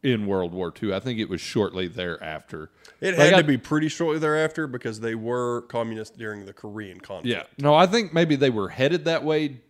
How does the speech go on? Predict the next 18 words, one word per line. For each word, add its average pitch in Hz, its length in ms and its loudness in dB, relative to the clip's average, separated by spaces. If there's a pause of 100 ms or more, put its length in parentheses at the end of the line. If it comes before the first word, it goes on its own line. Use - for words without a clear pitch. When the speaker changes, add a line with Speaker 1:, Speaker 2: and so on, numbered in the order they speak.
Speaker 1:
during 143 480 0 (180)
World 180 220 0
War 180 180 0
Two, 180 220 -4
but 151 180 -4
they 107 200 -2
had 107 160 -4
not 104 380 -6
actually 104 420 -8 (200)
gone 117 460 -2 (320)
Speaker 2:
Okay. 269 100 -10
Speaker 1:
communist 147 480 -4
yet. 147 240 -6 (160)
Speaker 2:
That's 302 140 -14
fair. - 160 -12
Speaker 1:
But - 260 -10 (340)
Speaker 2:
That's - 140 -12
fair. - 160 -16